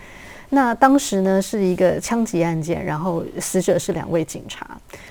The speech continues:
然后开枪的人，这叫陈荣杰，很年轻的一个小男生，他才刚刚成年，当时十八岁。好，那然后呢，这个案子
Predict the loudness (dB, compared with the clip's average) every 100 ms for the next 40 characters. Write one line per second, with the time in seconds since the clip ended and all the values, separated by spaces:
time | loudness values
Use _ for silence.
0 | -8 -2 0 2 2 2 2 -2 0 0
1 | -2 0 2 2 2 -2 -2 -4 -2 -4
2 | -4 -4 -4 -2 -2 -2 -4 -2 0 0
3 | -2 -2 -4 -6 -8 -10 -12 -8 -6 -6
4 | -4 -4 -2 0 0 0 -2 -6 -8 -8
5 | -6 -4 -4 -6 -8 -6 -4 -4 -4 -6
6 | -8 -12 -20 -18 -18 -20 -20 -20 -20 -20
7 | -16 -4 0 0 0 6 6 8 6 6
8 | 4 4 4 4 4 4